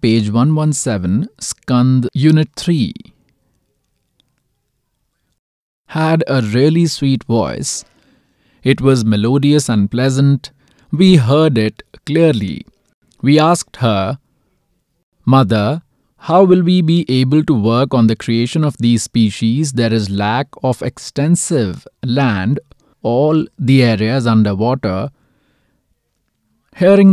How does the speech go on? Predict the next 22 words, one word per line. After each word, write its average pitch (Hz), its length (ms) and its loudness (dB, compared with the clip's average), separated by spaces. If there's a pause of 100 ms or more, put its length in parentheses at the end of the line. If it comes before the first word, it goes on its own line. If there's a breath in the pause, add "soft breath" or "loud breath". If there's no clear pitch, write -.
this, 156 300 2
a 135 100 0
smile 127 480 0
appeared 120 500 -2
on 110 80 4
the 110 80 0
face 135 380 -2
of 117 140 -8
that 110 280 -4
gracious 131 460 -2
goddess. 113 800 -4 (2000)
Almost 139 480 2 (140)
then, 127 360 2 (120)
a - 20 0
beautiful 143 580 -2
aircraft 117 560 -4
landed 117 400 0
from 107 300 0
the 92 120 -6
sky. 101 640 -6 (540 soft breath)
The 107 180 0
goddess 139 680 -2